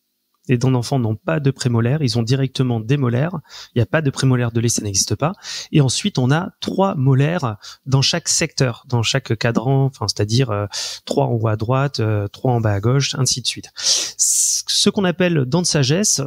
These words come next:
le vrai nom, c'est troisième molaire. Parce que c'est la troisième molaire en, euh, par date d'apparition dans la bouche, vu qu'elle apparaît vers, euh, vers dix-huit ans environ, et ça va être la troisième quand on part du centre de la bouche et que l'on compte, euh,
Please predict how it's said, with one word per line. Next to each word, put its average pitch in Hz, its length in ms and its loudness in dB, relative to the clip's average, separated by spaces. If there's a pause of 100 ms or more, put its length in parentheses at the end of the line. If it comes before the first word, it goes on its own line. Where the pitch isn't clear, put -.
le 139 180 4
vrai 131 240 2
nom, 175 180 0
c'est 175 260 -2
troisième 160 520 0
molaire. 147 400 2 (680)
Parce 117 180 2
que 160 140 2
c'est 143 180 0
la 120 140 0
troisième 139 400 0
molaire 135 420 0 (400)
en, 151 320 2
euh, 113 800 0 (160)
par 139 160 0
date 143 300 0
d'apparition 120 680 0
dans 113 100 0
la 110 100 2
bouche, 151 320 0
vu 107 120 -6
qu'elle 110 160 -2
apparaît 110 400 0
vers, 104 260 -6
euh, 98 220 -12
vers 104 180 2
dix-huit 104 400 -2
ans 151 140 0
environ, 131 400 0 (480)
et 170 100 4
ça 139 140 0
va 123 100 0
être - 180 -2
la 113 120 0
troisième 143 580 -2
quand 120 260 -4
on 120 80 0
part 123 300 -2
du 113 180 0
centre 131 360 0
de 117 60 0
la 107 120 2
bouche 143 320 0
et 113 60 -6
que - 100 -4
l'on 107 240 0
compte, 139 340 -2
euh, 104 300 0